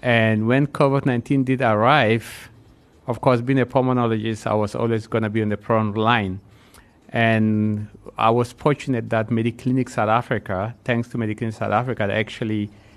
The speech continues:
appointed, they actually nominated me to, to chair the expert committee for,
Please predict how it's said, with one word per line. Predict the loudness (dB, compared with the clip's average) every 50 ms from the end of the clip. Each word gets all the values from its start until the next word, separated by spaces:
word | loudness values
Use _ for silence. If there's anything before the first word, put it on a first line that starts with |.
| -20 _ _ _ -8
appointed, | -6 -6 -4 0 0 0 2 0 0 -2 -2 0 0 -2 0 2
they | 2 2 2 2
actually | 2 0 0 0 0 -2 -2 0 0 0
nominated | 0 0 2 2 2 2 2 0 0 0
me | 0 2 2 0
to, | 0 -2 -4 -2 -2 0 0 0 -2 -4
to | -4 -6 -8 -8
chair | -6 -2 2 2 2 2 2
the | 0 0 -2 -2 -2 -4 -6 -6 -8 -10
expert | -10 -6 -6 -6 -6 -4
committee | -2 -2 -2 -2 -2 -4 -6 -6 -4 -4 -4 -4 -6 -8 -12 -18 -20 -20 -20 -20 _ -10 -2
for, | 0 2 4 4 4 2 2 2 0 -2